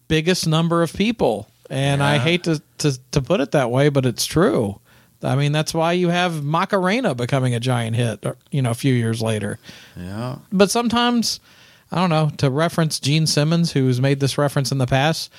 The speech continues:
Speaker 1: sometimes you want filet mignon and sometimes you want a greasy hamburger. Well, this is a greasy hamburger.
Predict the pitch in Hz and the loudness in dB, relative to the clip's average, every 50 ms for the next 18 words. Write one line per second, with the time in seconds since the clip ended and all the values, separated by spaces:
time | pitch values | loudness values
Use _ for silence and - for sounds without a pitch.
0 | - - _ - - - 143 143 131 160 160 151 147 135 147 151 156 147 123 - | -20 -20 _ -14 -4 0 0 0 2 2 2 2 2 2 2 2 0 0 0 0
1 | 151 147 147 147 143 143 139 135 139 151 170 185 180 156 127 151 147 147 156 160 | 0 2 2 2 2 2 2 2 2 2 2 2 0 0 0 0 0 2 2 2
2 | 160 156 147 147 156 160 160 147 139 147 156 151 - 151 143 151 165 202 208 175 | 2 0 0 0 0 2 0 0 0 0 0 0 0 0 0 2 2 2 2 2
3 | 135 117 110 107 104 107 110 117 120 143 143 - - 156 156 139 143 160 165 156 | 0 0 0 -2 -2 -2 -2 0 0 0 0 0 0 -2 0 0 2 0 0 2
4 | 160 147 147 165 190 202 185 131 107 98 92 92 92 - | 2 0 2 2 2 2 2 0 -2 -2 -6 -10 -12 -14